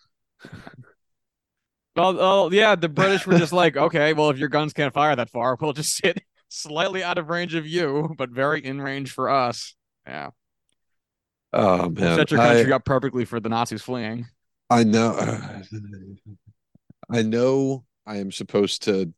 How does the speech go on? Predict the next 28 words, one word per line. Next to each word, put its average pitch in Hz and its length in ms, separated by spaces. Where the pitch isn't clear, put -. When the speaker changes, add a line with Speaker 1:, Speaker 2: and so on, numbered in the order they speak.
Speaker 2:
dislike 87 1000
the 90 140
Giants 80 560
because 82 460
they 90 160
are 90 160
an 82 160
in-division 90 960
rival, 85 920
quote 90 220
unquote. - 520
But - 200
they're 110 120
such - 360
a, 117 340
it's - 140
a - 60
classic. - 800
Like, 92 180
they're, 98 280
they're 101 180
such - 300
a 151 140
fun 101 360
team 98 540
when 92 440
they're 92 180
good. 90 500